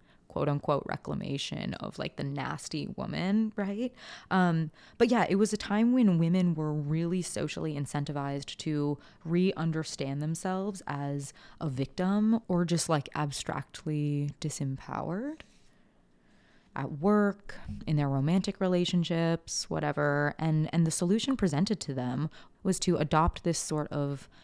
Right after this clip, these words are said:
give no fucks, loud, brash vibe, right? There was all this emphasis on, like, taking up space, right? And this is when words like mansplaining and manspreading were, like, always, like, ever present and thrown around.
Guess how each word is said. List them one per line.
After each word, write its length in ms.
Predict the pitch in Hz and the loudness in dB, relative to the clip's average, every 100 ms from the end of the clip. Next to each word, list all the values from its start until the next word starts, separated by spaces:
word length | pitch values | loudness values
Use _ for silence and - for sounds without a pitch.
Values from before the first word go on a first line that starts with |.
| _ _ | _ _
give 140 | 165 | 0
no 140 | 156 156 | 2 2
fucks, 480 | 156 143 - - 151 | 4 2 0 -8 -2
loud, 520 | 147 139 135 139 139 - | 0 2 2 0 -2 -4
brash 480 | 139 - 147 - - | -4 -2 -6 -6 -8
vibe, 640 | - - 85 - - - | -4 -2 -2 -4 -10 -8
right? 200 | 143 156 | -6 -2
There 100 | 160 | -2
was 100 | 151 | 0
all 100 | 196 | 0
this 100 | 208 | 2
emphasis 420 | 170 175 - 170 | 0 -2 -2 0
on, 140 | 160 147 | 0 0
like, 240 | 143 - | -4 -6
taking 420 | - 151 147 156 - | -8 -6 -4 -4 -4
up 260 | 151 - - | -6 -8 -10
space, 720 | - - - 156 185 - - | -12 -8 -6 -4 -4 -6 -4
right? 160 | 208 180 | -4 -2
And 80 | 156 | 2
this 120 | 185 | 6
is 60 | 190 | 8
when 240 | 185 170 | 6 4
words 260 | 165 160 - | 0 0 -2
like 120 | - | 0
mansplaining 760 | 180 180 175 - 170 160 156 | 2 2 0 -2 -2 0 0
and 160 | 139 139 | 0 0
manspreading 1080 | 147 160 160 - - 143 135 165 165 170 156 | 0 -2 0 -2 -2 -2 0 0 0 0 -2
were, 140 | 151 | -4
like, 260 | 147 - - | -4 -6 -8
always, 460 | - - 156 165 160 | -4 -2 2 2 2
like, 120 | 165 - | -4 -6
ever 240 | - 160 | -2 -2
present 460 | 160 - 147 156 156 | -2 -4 -2 -2 0
and 200 | 151 156 | -2 -2
thrown 340 | - 156 151 | -2 -2 0
around. 600 | 151 151 151 147 151 156 | -2 -2 -2 -2 -2 -4